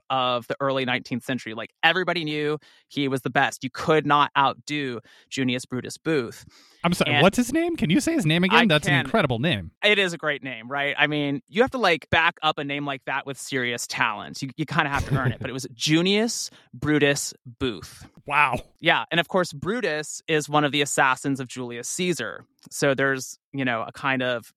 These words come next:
Speaker 1: tie to a historical and assass-, assassination em-, embedded within the name of John Wilkes Booth's father, uh, which is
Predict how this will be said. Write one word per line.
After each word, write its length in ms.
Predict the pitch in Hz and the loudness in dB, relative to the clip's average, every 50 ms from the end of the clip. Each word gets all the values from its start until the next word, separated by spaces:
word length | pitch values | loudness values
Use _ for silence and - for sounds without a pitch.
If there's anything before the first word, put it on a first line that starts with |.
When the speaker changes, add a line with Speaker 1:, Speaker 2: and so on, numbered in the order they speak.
| - | -10
Speaker 1:
tie 500 | - - - - 156 156 156 151 147 139 | -10 -4 2 4 6 6 6 4 4 2
to 140 | 131 - 147 | -2 -6 -8
a 40 | 135 | -6
historical 480 | 131 131 - - 160 165 165 156 - | -6 -8 -8 -4 -4 -4 -2 -2 -4
and 80 | 143 135 | -4 -4
assass-, 360 | 135 - 147 131 127 127 - - | -2 0 2 2 2 0 -2 -6
assassination 600 | - 139 - - 139 127 - - 139 131 123 143 - - | -6 -4 0 0 0 0 0 -2 -4 -2 -2 -4 -6 -6
em-, 120 | - 135 _ - - | -8 -10 _ -4 -2
embedded 420 | 147 135 117 - 147 147 143 131 | -2 -2 2 2 2 2 2 0
within 440 | 120 123 - 131 127 123 123 127 123 _ _ _ _ _ _ _ - | -4 -4 -6 -4 -4 -2 -2 -4 -4 _ _ _ _ _ _ _ -4
the 60 | 127 | 0
name 280 | 127 147 156 156 143 131 | 4 4 4 4 2 0
of 120 | 131 123 | -4 -6
John 240 | - 143 131 127 120 | -4 -4 -4 -4 -4
Wilkes 200 | 123 123 120 - | -6 -8 -10 -10
Booth's 300 | - - 120 113 - - | -12 -12 -12 -12 -12 -10
father, 480 | - - 131 117 113 - 90 80 78 - - | -4 -2 -2 -2 -2 -4 -8 -14 -10 -4 0
uh, 300 | 131 131 127 120 117 113 | 2 2 2 2 0 -2
which 200 | 107 117 113 - | -6 -8 -12 -10
is 460 | 123 120 117 117 113 113 113 - - | -8 -8 -6 -6 -8 -10 -12 -14 -16